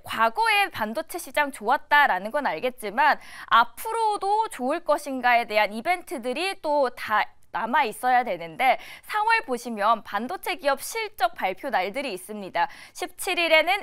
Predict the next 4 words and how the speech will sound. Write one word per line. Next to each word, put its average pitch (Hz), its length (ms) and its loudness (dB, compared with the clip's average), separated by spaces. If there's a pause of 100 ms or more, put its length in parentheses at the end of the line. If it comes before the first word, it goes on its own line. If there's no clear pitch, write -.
에이에스엠엘, 220 760 0
십팔 311 400 -4
일에는 269 460 -2
티에스엠씨, 240 720 -6